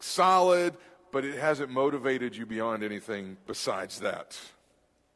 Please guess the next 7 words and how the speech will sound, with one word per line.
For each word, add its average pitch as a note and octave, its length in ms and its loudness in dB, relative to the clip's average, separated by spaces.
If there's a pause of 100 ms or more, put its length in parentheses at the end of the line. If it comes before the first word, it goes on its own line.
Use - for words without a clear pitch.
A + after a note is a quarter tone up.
(2000)
The D#3 100 2
same B3+ 400 4
way G3+ 280 8
that E3+ 160 4
my D#3+ 180 6
land D#3 460 2
speeder, G#2 580 -4